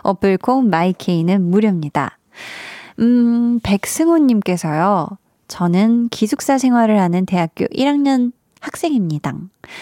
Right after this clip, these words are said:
이 인실을 혼자 쓰고 있어서 편하게 생활하고 있었는데 아침에 룸메이트가 들어온다는 소식에 '잘 안 맞으면 어떡하나.' 고민하면서 방에 들어갔는데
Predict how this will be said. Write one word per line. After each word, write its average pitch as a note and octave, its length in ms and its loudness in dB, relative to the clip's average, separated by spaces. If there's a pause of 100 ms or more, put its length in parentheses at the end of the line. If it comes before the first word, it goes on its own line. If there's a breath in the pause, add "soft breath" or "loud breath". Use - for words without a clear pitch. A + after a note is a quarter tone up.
(260 loud breath)
이 G#3+ 200 2
인실을 B3+ 320 2
혼자 D#4 260 2
쓰고 B3 300 0
있어서 F#3 380 -2
편하게 D#4 500 0
생활하고 B3+ 460 2
있었는데 E3 680 -2 (440 loud breath)
아침에 F#3+ 880 0 (240)
룸메이트가 C#4 840 2
들어온다는 A3 580 2
소식에 F#3 480 -2 (600 loud breath)
'잘 - 300 -10
안 F3+ 100 -2
맞으면 A3 460 2
어떡하나.' G#3+ 800 -4 (100)
고민하면서 A3+ 640 2
방에 G#3+ 300 0
들어갔는데 F3+ 840 0